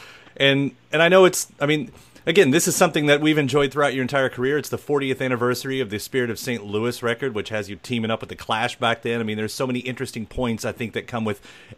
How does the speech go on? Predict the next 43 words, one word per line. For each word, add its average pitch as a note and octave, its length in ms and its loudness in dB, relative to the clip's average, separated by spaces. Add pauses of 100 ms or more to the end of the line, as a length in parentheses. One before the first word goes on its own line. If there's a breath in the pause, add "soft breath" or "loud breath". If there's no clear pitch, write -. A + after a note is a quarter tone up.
every A2+ 300 0
single G#2+ 580 -2
album. A2 520 2 (640 soft breath)
Um, C3+ 480 2
and, D#3 120 0
and F3 200 0
looking A#3 200 4
at A#3 100 2
that C4+ 180 4
one, A3+ 100 6
I G3 40 0
mean, F#3+ 200 2
it F3+ 100 4
looks G#3 220 2
like G#3 100 2
it G3+ 100 2
was F#3+ 160 4
such G3+ 260 0
a F#3 60 4
fun F#3+ 300 2
experimental F#3 600 0
time A#3 260 -4
for F#3 100 0
all G#3 140 4
of F3 60 0
them. B2 120 2
As, B2+ 140 0
as D#3 260 0
we're E3 120 -2
talking F#3+ 260 0
about D#3 220 0
your E3 160 -2
style, F3 500 0
was C#3+ 180 2
there D3+ 120 -2
ever, E3 340 -2
and, C3+ 260 -4
and C3+ 420 -8
pun D#3+ 240 2
sort E3+ 220 -4
of C3 60 -6
intended C3+ 400 -4
here, A#2 260 -4